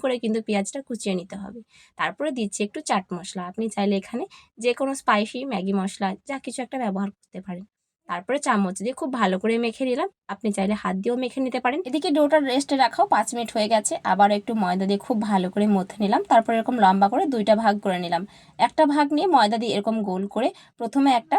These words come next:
মোটা রুটি বেলে নেব। খুব বেশি পাতলাও হবে না, আবার খুব বেশি মোটা হবে না কিন্তু। এভাবে ঘুরিয়ে ঘুরিয়ে আমি এটাকে বেলে নিচ্ছি। একেবারে চেপে কিন্তু বেলতে যাবেন না, না হলে সুজি তো তলায় আটকে যেতে পারে। দেখুন এরকম মোটা লেয়ার করে কিন্তু রুটিটাকে বেলতে হবে। তারপরে উপরে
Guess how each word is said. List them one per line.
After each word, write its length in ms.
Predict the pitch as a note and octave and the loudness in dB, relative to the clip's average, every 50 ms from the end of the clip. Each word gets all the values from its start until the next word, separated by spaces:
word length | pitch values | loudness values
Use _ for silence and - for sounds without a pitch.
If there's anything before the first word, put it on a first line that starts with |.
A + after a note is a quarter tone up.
| G#4+ F4 | 2 2
মোটা 280 | B3 G#3+ G#3 G#3 C4+ C4 | 2 2 2 4 2 2
রুটি 260 | C4 B3 A3 - C4+ B3+ | 2 0 -2 -2 0 0
বেলে 240 | G#3+ G#3 F#3 F#3 F3+ | 2 0 0 -2 -4
নেব। 180 | F3 F3 F3 F#3+ - - _ _ _ _ _ - | -6 -6 -8 -8 -10 -12 _ _ _ _ _ -6
খুব 140 | - D4 B3+ C#4 | -4 0 2 4
বেশি 200 | D4 D4 - D4+ C#4+ - | 2 2 2 0 0 2
পাতলাও 420 | G#3 G3+ - _ B3 A#3+ B3 B3 | 2 2 0 _ -2 0 0 0
হবে 220 | B3+ C4 B3 B3+ B3 B3+ | 0 -2 -4 -2 -2 -2
না, 40 | C#4+ C#4+ - | -2 -2 -4
আবার 220 | A3 A3 A3 G#3+ G#3 - | -4 -6 -6 -6 -8 -8
খুব 140 | - F4 F4 F4 D#4 | -8 -8 -6 -4 -4
বেশি 220 | B3+ B3+ - B3+ | -4 -4 -4 -4
মোটা 260 | A3+ G#3 G3 - G3 G#3+ G#3+ | -2 -2 0 0 0 0 0
হবে 160 | G3 F3 F3+ | -2 -2 -4
না 100 | F3+ E3+ - - | -6 -8 -8 -10
কিন্তু। 260 | F3+ E3 D3+ - F#3 - - _ _ _ _ _ _ _ - | -10 -12 -12 -12 -16 -18 -20 _ _ _ _ _ _ _ -10
এভাবে 300 | A3 A#3+ C4 B3+ B3+ C4+ B3 G#3+ | -6 -4 -2 0 0 0 -2 -2
ঘুরিয়ে 300 | G#3+ A#3 A3+ A3+ A#3+ B3+ A#3+ | -4 -4 -4 -2 -2 -2 -4
ঘুরিয়ে 300 | A3+ A#3+ A#3 A3+ B3 B3 | -4 -6 -4 -2 0 0
আমি 260 | - - G#3 G#3+ B3+ G4 G4+ _ _ _ _ _ _ _ _ _ | 2 2 0 0 -2 -4 -8 _ _ _ _ _ _ _ _ _
এটাকে 300 | - F#3+ G3+ G3 G3 B3+ B3+ | -6 -4 -4 -2 -2 -2 -4
বেলে 260 | A3+ A#3 G#3 G#3 G3+ | -2 0 0 2 2
নিচ্ছি। 340 | G#3 G3+ G3 - - - C#4 - _ - E3+ | 2 0 -2 -4 -6 -8 -8 -8 _ -10 -10
একেবারে 280 | G3+ - A#3 A#3+ B3 B3+ C4+ | -8 -2 -2 0 0 0 -2
চেপে 260 | - A3+ G3+ - G3+ | -4 -6 -4 -4 -4
কিন্তু 260 | G3+ - G#3 G3+ - A#3 G#3 | -4 -4 -4 -4 -4 -4 -2
বেলতে 260 | G#3+ G3+ G3 G3 - A3+ | 0 0 0 0 -2 0
যাবেন 300 | G#3+ G#3+ F#3 F#3 G3 G3 G3+ | 2 2 2 2 0 0 0
না, 80 | A#3 C#4+ D4 | -2 -2 -2
না 120 | C4 G3 G#3 | 0 0 0
হলে 160 | G#3+ G3 G#3 | 0 0 -2
সুজি 320 | - - - G3+ F3+ G#3 G#3 | -2 -2 -4 -4 -4 -2 -2
তো 80 | D#4+ F4 - | -2 -4 0
তলায় 280 | - A3+ G#3 G#3+ A3 - | 0 2 2 4 2 0
আটকে 300 | - A3+ G#3+ - _ - G3+ | -2 -6 -10 -10 _ -6 -6
যেতে 220 | F#3+ F#3 - F#3 F#3 | -6 -6 -8 -10 -10
পারে। 160 | - F3+ F3+ | -8 -8 -8
দেখুন 240 | F3+ F3+ - - G3 - | -8 -8 -8 -10 -10 -6
এরকম 320 | - A3+ A3 G#3+ - D4+ F4 D#4+ | -4 -4 -4 -2 -2 -2 0 0
মোটা 240 | A#3+ G3+ G3+ G#3+ G#3 | 0 2 2 2 2
লেয়ার 260 | G#3 F#3+ F#3 F#3 G3+ | 2 2 0 -2 -4
করে 180 | - - G3 G3 | -4 -4 -4 -4
কিন্তু 260 | - - G3 - - E4 | -4 -6 -6 -6 -4 -4
রুটিটাকে 420 | D#4 - - - - G3 G3+ C4 B3+ B3 | -4 -4 0 0 0 0 0 -2 -2 -2
বেলতে 260 | G3+ F3+ F3 - F3+ | -2 -2 -2 -4 -6
হবে। 220 | F#3 F#3+ E3+ F#3+ G#3+ - _ _ _ _ _ _ - | -8 -8 -8 -10 -12 -14 _ _ _ _ _ _ -10
তারপরে 240 | G#3 A#3 C4+ D#4 D#4+ | -8 -6 -2 0 0
উপরে 240 | D4+ C#4+ D4+ D4+ D4 | 0 2 2 2 2